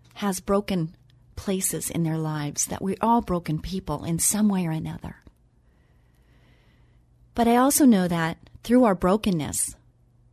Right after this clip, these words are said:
the Lord can reveal himself so strongly that he's, he's right there. We have to ask him, though, don't we? We have to ask him to show himself. We have to ask him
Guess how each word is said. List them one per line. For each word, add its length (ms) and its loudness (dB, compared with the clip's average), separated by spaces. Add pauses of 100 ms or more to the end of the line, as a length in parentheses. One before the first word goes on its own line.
(460)
the 100 0
Lord 400 0
can 160 -2
reveal 460 -2
himself 460 -6
so 220 -4
strongly 680 -6 (800)
that 140 -8
he's, 460 -6
he's 320 -8
right 280 -4
there. 440 -4 (840)
We 100 2
have 240 -4
to 160 -2
ask 280 0
him, 260 -6
though, 180 -8
don't 220 -4
we? 240 -10 (420)
We 80 2
have 240 -2
to 180 -4
ask 340 -2
him 280 -4 (460)
to 100 0
show 360 4
himself. 600 -4
We 80 0
have 160 -2
to 180 -4
ask 300 -2
him 320 -2